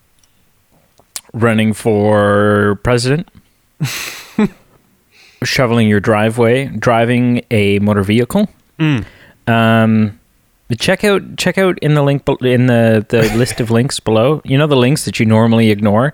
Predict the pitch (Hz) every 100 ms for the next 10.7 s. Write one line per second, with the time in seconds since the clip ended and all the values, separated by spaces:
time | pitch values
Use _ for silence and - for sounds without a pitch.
0 | - - - 139 143 139 120 131 156 160
1 | 160 139 151 123 95 101 - - _ -
2 | 113 110 113 101 - - - _ _ 117
3 | 110 107 104 104 110 117 120 135 123 123
4 | 120 113 123 127 135 120 98 92 80 98
5 | 139 - - 170 220 143 113 113 107 -
6 | 117 110 113 110 - 120 139 175 - 131
7 | 95 95 160 208 - - _ _ _ _
8 | _ _ _ _ _ _ _ _ _ _
9 | _ _ - 120 113 107 104 101 107 110
10 | - 139 104 98 - -